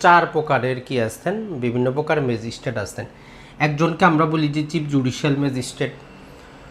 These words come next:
আরেকজনকে আমরা বলি যে অতিরিক্ত চিফ জুডিশিয়াল ম্যাজিস্ট্রেট, আরেকজন হচ্ছে সিনিয়র জুডিশিয়াল ম্যাজিস্ট্রেট, আরেকটা হচ্ছে জুডিশিয়াল ম্যাজিস্ট্রেট। তো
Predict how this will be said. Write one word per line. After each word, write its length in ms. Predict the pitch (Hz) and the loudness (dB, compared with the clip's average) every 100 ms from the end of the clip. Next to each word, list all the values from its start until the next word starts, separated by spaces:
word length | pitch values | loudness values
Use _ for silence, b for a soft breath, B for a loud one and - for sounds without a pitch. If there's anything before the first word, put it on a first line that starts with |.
| - - - - | -20 -20 -20 -4
আরেকজনকে 500 | 139 143 139 151 151 | 0 2 2 2 4
আমরা 220 | 156 143 | 4 4
বলি 200 | 147 151 | 2 0
যে 100 | 151 185 | 0 -2
অতিরিক্ত 440 | 151 156 139 139 135 143 | 0 2 2 4 2 2
চিফ 120 | 143 | 2
জুডিশিয়াল 440 | 143 139 139 156 135 | 2 2 2 0 2
ম্যাজিস্ট্রেট, 580 | 135 123 120 - 135 120 - - - - - | 0 -2 -8 -6 -6 -6 -12 -20 -20 -20 -2
আরেকজন 440 | 143 143 135 156 | 0 0 2 2
হচ্ছে 280 | 156 151 180 | 2 -2 -4
সিনিয়র 540 | - - 139 147 160 147 | -4 0 4 6 6 6
জুডিশিয়াল 480 | 147 139 - 139 | 4 2 2 2
ম্যাজিস্ট্রেট, 560 | 131 127 120 - - 131 - - - | 2 -2 -4 -8 -8 -8 -10 -20 -6
আরেকটা 300 | 151 135 - | -4 -4 -4
হচ্ছে 280 | 143 147 226 180 135 | -6 -4 -6 -6 -6
জুডিশিয়াল 580 | 135 165 165 - 151 117 | -2 0 0 2 2 2
ম্যাজিস্ট্রেট। 540 | 110 101 98 - 107 - - - - B B B B B B | 0 -4 -8 -12 -16 -18 -20 -20 -20 B B B B B B
তো 60 | B | B